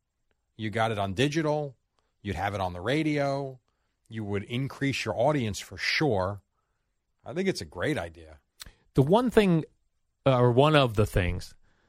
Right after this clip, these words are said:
Speaker 2: that radio offers that the other things don't is accidentally bumping into something.
Speaker 1: For sure.
Speaker 2: Right?
Speaker 1: Yep.
Speaker 2: And I remember I probably brought this up before, but Opie and Anthony mentioned this when they got thrown off of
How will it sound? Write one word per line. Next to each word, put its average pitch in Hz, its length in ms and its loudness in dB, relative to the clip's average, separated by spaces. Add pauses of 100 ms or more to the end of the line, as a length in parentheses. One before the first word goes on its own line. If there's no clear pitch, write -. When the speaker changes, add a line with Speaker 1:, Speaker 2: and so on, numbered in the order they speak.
(160)
Speaker 2:
that 127 160 6
radio 123 440 4
offers 104 340 4
that 98 180 0
the 101 140 2
other 98 320 2 (100)
things 101 320 0
don't 135 380 2
is 110 340 2 (140)
accidentally 131 840 4
bumping 107 440 2
into 90 220 -4
something. - 440 -10
Speaker 1:
For 120 100 -2
sure. 101 340 0 (540)
Speaker 2:
Right? 131 340 2
Speaker 1:
Yep. 123 160 -12 (240)
Speaker 2:
And 139 120 6
I 143 100 6
remember 143 500 4
I 123 100 2
probably 120 220 4
brought 104 240 4
this 104 180 -2
up 95 140 0
before, 101 320 0
but 110 140 2
Opie 147 260 4
and 117 100 4
Anthony 110 320 2
mentioned 98 380 -2
this 98 180 -2
when 101 120 2
they 98 320 0 (600)
got 107 180 4
thrown 117 280 4
off 107 260 4
of 101 320 4